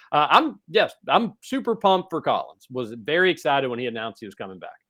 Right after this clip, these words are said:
A texter says, "Why are you all so excited about having the same exact team come back that just got busted by Saint Peter's?"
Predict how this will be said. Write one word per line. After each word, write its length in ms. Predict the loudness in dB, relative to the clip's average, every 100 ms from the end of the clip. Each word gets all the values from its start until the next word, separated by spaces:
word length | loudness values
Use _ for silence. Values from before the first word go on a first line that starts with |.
| -20 _ -8
A 80 | 4
texter 340 | 4 4 -2
says, 280 | 0 2 4
"Why 160 | 6
are 80 | 8
you 120 | 6
all 120 | 4 2
so 160 | 0
excited 340 | 0 4 4 4
about 200 | 2 4
having 280 | 2 2
the 80 | -4
same 300 | -6 -4 -2
exact 340 | 0 0 0 -2
team 300 | -4 -4 -2
come 200 | -4 -2
back 320 | 0 -2 -2
that 100 | -10
just 180 | -8 -6
got 260 | -6 -4
busted 400 | -2 -2 -2 -2
by 120 | 0
Saint 300 | 0 -2 -6 -6
Peter's?" 420 | -8 -8 -16